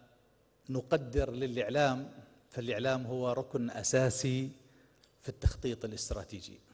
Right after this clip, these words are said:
ولكن من يستطيع أن يتفاعل مع هذا المفهوم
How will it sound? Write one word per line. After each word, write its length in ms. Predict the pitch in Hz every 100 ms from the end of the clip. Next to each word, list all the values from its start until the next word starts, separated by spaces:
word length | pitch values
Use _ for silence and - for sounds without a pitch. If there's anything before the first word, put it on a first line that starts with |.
| - -
ولكن 640 | 110 113 123 120 123 120 135 -
من 400 | 127 123 120 120 - - - - _ _ 120
يستطيع 640 | 123 - 123 139 131 120 - - - - _ _ - 127
أن 240 | 117 117
يتفاعل 640 | 117 117 104 139 107 117 110
مع 180 | 101
هذا 280 | 113 135 120
المفهوم 720 | 120 120 - 147 143 143 143